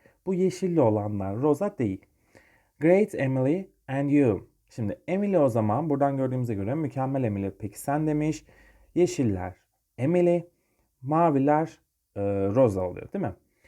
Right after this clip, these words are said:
Devam ediyoruz. "Well, we are meeting at Sun Cafe tomorrow." Yarın Sun Cafe'de buluşacağız. "Will you come?"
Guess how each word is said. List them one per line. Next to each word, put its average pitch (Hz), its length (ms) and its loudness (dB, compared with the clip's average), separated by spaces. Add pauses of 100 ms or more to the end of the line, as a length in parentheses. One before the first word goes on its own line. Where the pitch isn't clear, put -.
(180)
Devam 208 340 2
ediyoruz. 101 460 -2
"Well, 165 340 4
we 160 200 2
are 160 120 2
meeting 160 420 -2
at 147 180 -2
Sun 160 360 -6
Cafe - 260 -4
tomorrow." 113 460 -4 (140)
Yarın 147 360 0
Sun 151 360 -4
Cafe'de 98 400 -6
buluşacağız. 160 680 -2 (500)
"Will 156 180 2
you 160 160 0
come?" 110 240 -4